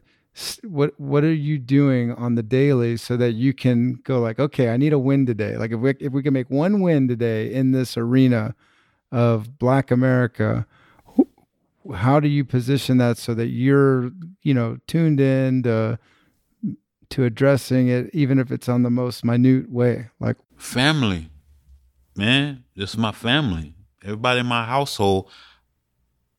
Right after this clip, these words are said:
Speaker 2: for, for, for now with everything happening, everybody has to be educated. I, you know what I'm saying? You, my son has to be educated the way I go outside.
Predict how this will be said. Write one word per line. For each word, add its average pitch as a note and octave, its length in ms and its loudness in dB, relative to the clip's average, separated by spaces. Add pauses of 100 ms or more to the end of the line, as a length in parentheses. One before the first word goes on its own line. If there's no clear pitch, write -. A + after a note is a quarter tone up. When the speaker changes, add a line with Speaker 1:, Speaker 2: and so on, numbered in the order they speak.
(1080)
Speaker 2:
for, A2+ 360 -4
for, G2 200 -14
for G2+ 160 -8
now C3 240 0
with C3 200 -6
everything C3 360 -6
happening, A#2+ 440 -6
everybody B2+ 340 -4
has B2 100 -8
to A#2 80 -14
be A2 120 -8
educated. G#2+ 580 -10 (100)
I, G2+ 180 -2
you A#2 80 -4
know A#2+ 60 0
what A2+ 80 -4
I'm - 40 -16
saying? A#2+ 200 -6
You, A#2 240 -12 (260)
my A2 120 -2
son C#3+ 200 -2
has C#3 180 -2
to B2 60 -12
be A2+ 140 -4
educated G#2+ 480 -2
the F2 40 -2
way E2+ 180 0
I D#2+ 160 -4
go D2 180 -10
outside. - 520 -6